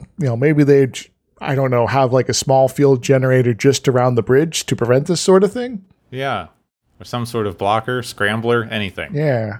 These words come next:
Speaker 1: <laughs> Maybe an energy dampener. They seem to run into those a lot, but only the bad guys ever seem to have them.
Speaker 2: Mm-hmm.
Speaker 1: Hmm. <laughs>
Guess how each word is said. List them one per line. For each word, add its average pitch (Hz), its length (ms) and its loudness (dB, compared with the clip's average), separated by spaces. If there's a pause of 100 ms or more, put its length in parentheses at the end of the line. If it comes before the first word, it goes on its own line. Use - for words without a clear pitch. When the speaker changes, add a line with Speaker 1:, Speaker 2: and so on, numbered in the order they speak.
Speaker 1:
<laughs> 165 760 0
Maybe 339 180 0
an 226 60 2
energy 170 420 0
dampener. 117 420 0
They 151 140 2
seem 240 180 -2
to 180 60 2
run 160 160 2
into 139 140 0
those 131 260 2
a - 20 -4
lot, 107 420 -4
but 131 300 0
only 220 200 0
the 160 80 2
bad 147 220 4
guys 120 220 4
ever 110 160 2
seem 110 160 -4
to 98 80 -4
have 110 320 -2
them. - 180 -12 (140)
Speaker 2:
Mm-hmm. 110 760 -10 (400)
Speaker 1:
Hmm. 214 280 2
<laughs> - 60 -20